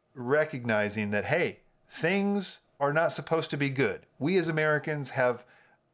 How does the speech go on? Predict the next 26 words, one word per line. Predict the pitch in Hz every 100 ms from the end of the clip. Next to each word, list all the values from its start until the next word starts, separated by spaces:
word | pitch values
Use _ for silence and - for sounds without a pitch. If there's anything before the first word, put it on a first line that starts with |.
| _
to | -
figure | 123 156 151 147
this | 135 -
out | 110 104 104 - _ _ _ _ -
a |
little | 120 143 139
bit | 139
more | 127 123 120
than | 113
other | 113 120
people | 113 113 107
have | 104 101
had | 107 104
to. | - 98 104 _ _ _
It's | 123
been | - 127 131
easier | 147 175 147 127 113
in | 123 113
the |
past | - 123 123 113 - - _ _
for | - 120
people | 123 117 117
that | 110 107
were | 113
living | 113 127 127 120
in | 113 110 110 104